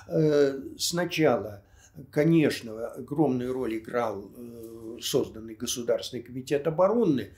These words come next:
потому что это распределение военных ресурсов, э, руководство и военными операциями в состав, э, Государственного комитета обороны вошёл маршал Ворошилов,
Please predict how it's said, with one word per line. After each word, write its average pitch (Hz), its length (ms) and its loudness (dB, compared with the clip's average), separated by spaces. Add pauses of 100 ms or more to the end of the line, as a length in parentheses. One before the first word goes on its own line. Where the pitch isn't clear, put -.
(340)
потому 143 220 2
что 143 180 0
это 123 280 4
распределение 120 1160 -6
военных 113 560 -10
ресурсов, 139 760 -2 (320)
э, - 40 -2
руководство 123 880 -2
и 117 60 -2
военными 165 640 2
операциями 139 720 -2
в 107 100 -12
состав, 127 540 -4 (400)
э, 127 380 -4 (340)
Государственного 113 640 -2
комитета 110 720 -6 (240)
обороны 123 560 -2
вошёл 104 720 -6
маршал 104 500 -4
Ворошилов, 120 800 0